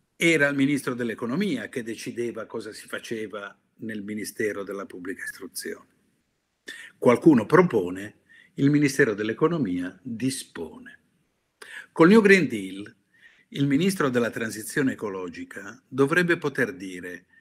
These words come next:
"Ah, tu vuoi fare queste, le centrali nucleari, eh, però devono rispondere a determinati requisiti.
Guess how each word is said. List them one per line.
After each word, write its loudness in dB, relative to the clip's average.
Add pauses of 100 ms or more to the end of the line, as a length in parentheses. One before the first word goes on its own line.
(280)
"Ah, -2
tu -6
vuoi -4
fare -6
queste, -10
le -10
centrali -10
nucleari, -12 (540)
eh, -12
però 2
devono 2
rispondere 0
a 2
determinati -6
requisiti. -14